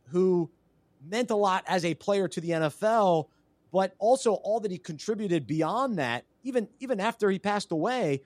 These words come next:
like, that, that adds to what pro football is all about, and the N F L is, is all about, and the players that represent that. And, and so I understand why guys do get in.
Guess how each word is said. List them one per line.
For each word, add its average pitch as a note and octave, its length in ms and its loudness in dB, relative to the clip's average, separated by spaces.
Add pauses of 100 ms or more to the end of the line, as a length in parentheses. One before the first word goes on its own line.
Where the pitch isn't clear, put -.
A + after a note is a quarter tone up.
(120)
like, F#3 180 -2
that, B3 220 -2 (200)
that A3 240 -4
adds A3+ 380 -4
to G3 560 -2 (380)
what F#3 280 2
pro G3+ 240 4
football E3+ 540 4
is D3 120 0
all E3+ 220 6
about, D#3 360 2
and C3 100 -6
the D3 100 0
N F#3+ 120 2
F E3+ 180 0
L D#3+ 380 4 (280)
is, D#3 460 0
is D#3+ 220 -2
all E3 220 4
about, D#3 360 2
and C#3+ 120 -2
the B2 60 -2
players E3+ 400 0
that D3 140 -6
represent C#3+ 800 -2
that. F#2 260 -14 (420)
And, D3 320 -2
and C#3+ 140 -6
so F3+ 160 0
I F3+ 160 2
understand E3+ 920 -2 (340)
why D#3 260 0
guys C3 520 0
do E3+ 200 -2
get B2+ 220 -2
in. G2 300 -8